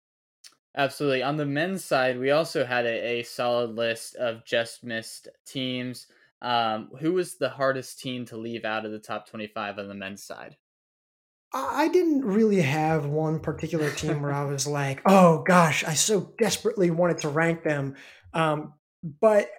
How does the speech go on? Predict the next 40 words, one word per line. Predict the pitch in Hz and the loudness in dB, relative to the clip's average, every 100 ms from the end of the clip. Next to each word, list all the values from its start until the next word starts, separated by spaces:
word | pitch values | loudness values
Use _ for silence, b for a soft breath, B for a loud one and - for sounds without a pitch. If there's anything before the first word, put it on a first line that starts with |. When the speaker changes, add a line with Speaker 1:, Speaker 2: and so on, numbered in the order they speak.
| - | -6
Speaker 2:
I, | 208 | 0
I | 202 | 2
think | 202 277 | 2 0
when | 220 | 2
I | 180 | 2
take | 170 170 | 2 0
a | 165 | 0
look | 151 156 156 | 0 -2 -2
at, | 147 143 143 - | -4 -4 -6 -8
you | |
know, | 151 135 | -8 -6
I | 147 | -2
think | 175 165 | -2 -2
Boise | 147 160 156 160 | 0 0 0 -2
State | - 160 156 160 - | -2 0 0 -2 -4
is | 156 | -4
up | 156 - | -4 -2
there, | 160 | -2
Southern | 151 165 160 147 | -2 -2 -2 -2
Utah. | 156 156 156 156 | -4 -2 -2 0
Southern | 151 196 170 156 | 0 0 0 -2
Utah, | 160 165 151 147 B B B _ | -2 -2 -2 -4 B B B _
a-, | 180 175 | -4 0
another | 165 160 147 | 0 0 -2
team | - 160 151 | -2 -2 -2
where, | 151 151 147 143 143 - | -2 -2 0 -2 -4 -8
you | |
know, | 151 143 143 _ _ _ - | -6 -6 -8 _ _ _ -6
they | 160 | -4
bring | 165 175 165 | 0 0 2
back | 170 156 - | 0 -2 -2
Aiden | 180 170 156 | 0 0 0
Reed, | 160 165 143 131 | 0 0 -2 -6
but | 147 | -8
we | 147 | -6
don't | 147 151 | -4 -4
know | 147 | -6
if | 147 | -6
he's | 143 | -4
healthy. | 151 143 147 - | -4 -6 -8 -10